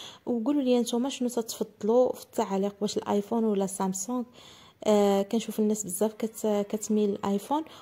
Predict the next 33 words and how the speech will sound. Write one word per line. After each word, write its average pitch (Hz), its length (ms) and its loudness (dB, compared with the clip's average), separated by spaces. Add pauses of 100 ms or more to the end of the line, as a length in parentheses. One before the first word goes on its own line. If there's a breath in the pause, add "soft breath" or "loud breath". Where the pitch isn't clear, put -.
(160 loud breath)
ولكن 240 220 2
حتى - 200 -2
هاد 254 140 2
سامسونج 262 440 -4
جاني 247 300 0
زوين. 196 340 -2
ما 208 140 -2
عرفتش 208 280 -6
البنات 190 340 -4
اللي 208 120 0
مجرباه 202 520 0 (720 loud breath)
تخليها 233 380 0
لنا 233 260 2
هكا 240 180 -4
في - 60 -6
التعاليق. 208 680 -4 (760 loud breath)
حتى - 240 -4
انا 240 260 2
راه 220 800 2
من 208 480 2
بين 262 300 6
الاحلام 240 420 0
ديالي 226 340 4
انني 220 280 2
ناخذ 208 580 0
تليفون، 196 580 0 (500 loud breath)
آم، 202 540 0 (180)
باش 214 460 -2
هكا 226 300 0
نحسن - 400 -6
لكم 214 360 2
الجوده 220 400 2
ديال، 190 560 0